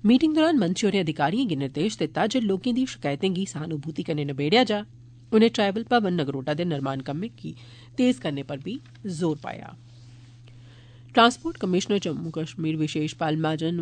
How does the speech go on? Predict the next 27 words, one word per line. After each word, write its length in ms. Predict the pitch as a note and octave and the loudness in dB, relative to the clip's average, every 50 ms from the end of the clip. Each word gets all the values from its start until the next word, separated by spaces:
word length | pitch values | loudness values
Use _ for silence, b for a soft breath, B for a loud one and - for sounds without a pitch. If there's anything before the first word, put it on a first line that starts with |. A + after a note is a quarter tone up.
| E3 - | -6 -4
हुंदी 180 | - F#3 E3 D#3 | -2 -2 0 0
हिदायतें 460 | E3+ D3+ D#3+ D#3+ D#3+ D3+ E3 A#3 B3+ | 0 -2 -2 -2 -2 -2 -4 -4 -4
ते 100 | B3+ - - | -4 -4 -2
आरटीओ 340 | E3+ D3+ D3 - D3+ D3+ D3+ | -2 -2 0 0 0 0 0
जम्मू 240 | D3+ D3+ D3+ D3+ D#3+ | 0 0 -2 0 0
हुंदे 160 | E3+ D#3+ D3 | 0 0 0
मार्गदर्शन 520 | D3 C#3 C#3 C3+ C3 D3+ D3 D3 - A3+ A#3+ | 0 -2 -2 -4 -4 -4 -4 -2 -2 0 0
हेठ 140 | B3 A#3+ - | 0 -2 -2
कार्रवाई 340 | - D3+ C#3+ C#3 D3 C#3+ | -2 -2 -2 -2 -4 -6
करदे 320 | - - C#3 D3+ D3+ F#3+ G#3+ | -4 -4 -4 -2 2 4 4
होई 120 | A3+ A#3 F#3 | 4 4 2
जम्मू 280 | F3 D3 C#3 D#3 E3+ F3+ - F#3 | 0 -2 -2 -2 -2 -4 -4 -4
उधमपुर 400 | F3 D3 D#3+ D#3 D3+ E3 E3 D3 | -4 -2 -2 -2 -2 -2 -2 -2
राष्ट्रीय 360 | D3 C#3+ D3 - - A3 A3 | -2 -4 -4 -4 -4 -4 -2
जरनैली 360 | F#3+ E3 D3 C3+ C3+ C#3+ C#3 | -2 -2 -2 -2 -4 -4 -2
सिड़क 220 | - - G#3+ G#3+ - | 0 0 0 2 0
पर 160 | - D3+ C#3+ | -2 -4 -2
केईं 220 | - - A#3+ C#4+ D#4+ | 0 2 2 4 4
सारी 260 | - - A3+ G#3+ A3 | 2 2 2 2 2
थाह्रें 300 | G#3+ - D3 C#3+ C#3 C#3 | 2 2 2 2 2 0
पर 140 | D3 F3+ E3+ | 0 0 0
इक 140 | D#3+ - - | 0 0 0
मुहिम 300 | C#3+ D3 C#3+ F3 D#3 D3 | 0 2 4 4 4 4
चलाई 280 | - D#3 D3+ E3 E3 D3+ | 2 -2 -6 -6 -4 0
गेई। 220 | - E3+ D#3 - - - - - - - - - - | 0 0 0 0 -4 -14 -20 -20 -20 -20 -10 -4 -2
इस 140 | F3 D3+ - | -2 0 2
दौरान 300 | D#3 D3 D#3+ G3+ C4 | 2 6 6 6 6